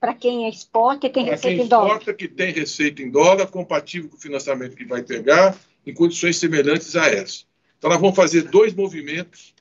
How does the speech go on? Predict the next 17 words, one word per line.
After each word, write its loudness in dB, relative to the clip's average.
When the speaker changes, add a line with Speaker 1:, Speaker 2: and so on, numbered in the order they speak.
Speaker 2:
pra -6
poder -4
baratear 2
o 4
custo -10
do -12
crédito, -2
ofertar. -2
Agora, 0
o -4
nosso 2
desafio -4
é -2
também 2
atender -4
o -2
re-, -4